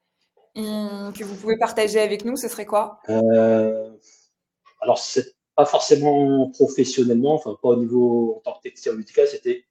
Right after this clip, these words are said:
Speaker 2: on verra après dans mon parcours, mais je me suis engagé donc assez jeune. Et, euh, voilà, c'était, euh, c'était effectivement pouvoir, euh, enfin, être parti, enfin, quitter un peu la famille, le cocon familial, euh,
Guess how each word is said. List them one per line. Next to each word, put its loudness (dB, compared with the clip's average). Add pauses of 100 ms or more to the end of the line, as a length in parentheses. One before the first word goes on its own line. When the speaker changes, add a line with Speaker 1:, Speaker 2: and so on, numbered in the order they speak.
(160)
Speaker 2:
on -20
verra -2
après -2
dans -6
mon -16
parcours, -6
mais -20
je -20
me -20
suis -12
engagé -2
donc -16
assez -18
jeune. -6 (480)
Et, -2
euh, 2
voilà, -6
c'était, -4
euh, -8 (500)
c'était -16
effectivement -14
pouvoir, -4
euh, -4
enfin, -4 (280)
être -12
parti, -8
enfin, -4
quitter -4
un 2
peu -2
la 4
famille, -4
le -2
cocon -8
familial, -2
euh, -10